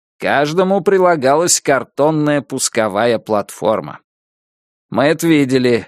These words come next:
потому что к тому времени на причале Массимо зажглись фонари,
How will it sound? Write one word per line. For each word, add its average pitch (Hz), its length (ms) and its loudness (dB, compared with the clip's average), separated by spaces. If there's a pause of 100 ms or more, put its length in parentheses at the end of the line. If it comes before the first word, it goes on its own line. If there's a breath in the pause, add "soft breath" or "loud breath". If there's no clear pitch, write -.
(120)
потому 139 380 0
что 135 200 0
к - 80 -10
тому 131 280 0
времени 123 500 0
на 110 160 -4
причале 117 480 0
Массимо 127 560 0
зажглись 113 500 0
фонари, 135 560 -2